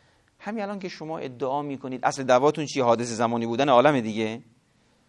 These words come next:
اصل این دعوا بگیم مطابق با واقع نیست، چه اشکالی داره؟ همونجوری که زمان مطابق با واقع نیست، اینم مطابق با واقع نباشه.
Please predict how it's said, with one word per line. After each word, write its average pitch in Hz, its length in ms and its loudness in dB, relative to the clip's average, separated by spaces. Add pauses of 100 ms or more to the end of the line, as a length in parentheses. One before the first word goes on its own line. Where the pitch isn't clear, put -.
(260)
اصل 226 300 2
این 214 220 0
دعوا 165 460 4
بگیم 190 260 -4
مطابق 156 380 -6
با 139 160 -4
واقع 113 320 -8
نیست، - 720 -20
چه 151 120 -6
اشکالی 95 340 -14
داره؟ 95 220 -18 (280)
همونجوری 120 280 -8
که 127 60 -6
زمان 123 420 -2
مطابق 120 360 0
با 117 180 6
واقع 120 300 6
نیست، 165 420 0
اینم 175 200 4
مطابق 123 500 -4
با 120 160 -2
واقع 107 220 -4
نباشه. 101 580 -10